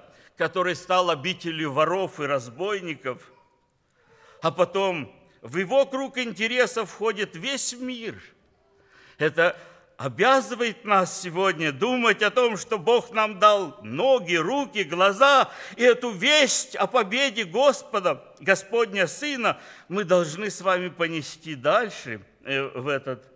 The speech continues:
народ. Но заметьте, третья особенность здесь есть.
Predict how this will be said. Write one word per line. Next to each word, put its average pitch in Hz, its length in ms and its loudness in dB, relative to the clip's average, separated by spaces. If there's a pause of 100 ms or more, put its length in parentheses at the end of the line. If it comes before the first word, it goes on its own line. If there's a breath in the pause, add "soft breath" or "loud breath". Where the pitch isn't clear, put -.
народ. 135 600 -6 (600 soft breath)
Но 143 100 -6
заметьте, 185 420 0
третья 285 500 0
особенность 208 720 2
здесь 165 280 -4
есть. 160 400 -2